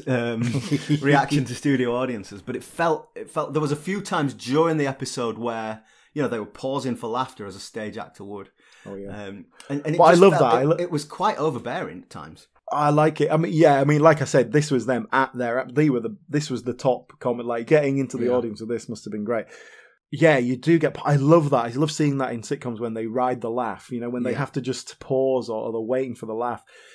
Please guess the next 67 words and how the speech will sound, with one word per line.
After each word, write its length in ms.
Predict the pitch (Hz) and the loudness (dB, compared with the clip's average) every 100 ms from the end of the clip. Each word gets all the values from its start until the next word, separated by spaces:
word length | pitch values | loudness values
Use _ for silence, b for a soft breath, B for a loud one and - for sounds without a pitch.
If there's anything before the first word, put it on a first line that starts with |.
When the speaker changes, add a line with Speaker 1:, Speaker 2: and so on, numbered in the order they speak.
| B | B
Speaker 2:
Because 200 | 160 185 | 4 4
you 60 | 175 | 6
know 140 | 196 | 4
it's 140 | 196 151 | 2 2
genuine 480 | - 151 147 127 107 | 2 4 4 2 -4
then, 220 | 82 92 | -10 -12
and 160 | 110 117 | -12 -10
you 60 | |
see 200 | 113 139 | -6 -4
so 300 | 120 113 147 | -4 2 4
Speaker 1:
Yes. 80 | 135 | 4
Speaker 2:
much 160 | 120 - | 0 -6
stuff 260 | - 120 | -6 -6
with 140 | 120 107 | -6 -8
tinned 220 | - 110 | -6 -4
laughter. 340 | 113 107 - - | -6 -8 -12 -14
It's 180 | - - - _ | -14 -16 -20 _
awful. 420 | 117 113 - - B B B B B - | -4 -4 -6 -14 B B B B B 2
But 240 | 139 123 - _ _ | 2 2 -6 _ _
I 140 | 139 143 | -2 0
understand 480 | 131 - 151 123 | -2 -2 -2 -2
the, 140 | 110 113 - | -4 -8 -8
why 200 | 120 117 | -6 -6
you 160 | 117 | -6
would 200 | 113 110 - | -10 -12 -16
use 320 | 117 120 110 | -10 -10 -10
it. 160 | - - | -14 -14
<laughs> 20 | |
But, 580 | 147 156 151 202 160 151 B B B - | 6 8 8 6 4 0 B B B 0
but 160 | 180 165 | 2 6
yeah, 180 | 170 151 | 8 8
I, 260 | 151 151 | 6 4
I 20 | 147 | 4
love 340 | 147 160 151 | 8 8 6
that. 200 | 135 110 131 | 2 0 -2
It, 120 | 135 | -2
it 180 | 147 151 | -2 4
gives 180 | 180 156 | 4 4
it 120 | 160 | 2
that 140 | 151 | 2
real 220 | 143 147 | 2 2
live 460 | 135 123 135 151 147 | 2 2 4 4 2
feel 260 | 147 113 104 | -2 -8 -6
as 100 | 117 | 0
well, 160 | 131 | 0
like 160 | 120 117 | 0 -2
you 120 | 123 | 0
are 160 | 147 180 | 2 2
watching 300 | 123 - 113 | 0 -4 -12
something 240 | 117 104 | -14 -12
on 80 | 107 | -12
stage, 240 | 107 127 107 | -2 -2 -2
which 160 | 156 | -4
it 80 | 196 | 2
is. 260 | 247 160 - | 4 4 2
You 60 | |
know, 100 | 175 | -4
the 80 | 175 | -4
thing 200 | - 233 | -4 -2
is 80 | 202 | -2
Speaker 1:
Mm, 80 | 143 | -2
Speaker 2:
recorded 380 | 147 143 123 131 | 0 0 0 -6
Speaker 1:
yeah, 60 | |
yeah. 120 | 139 131 | -6 -6
Speaker 2:
as 120 | 117 | -2
live, 420 | 135 160 107 107 | 2 2 0 -4
really. 380 | 139 143 104 107 | -2 -2 -4 -8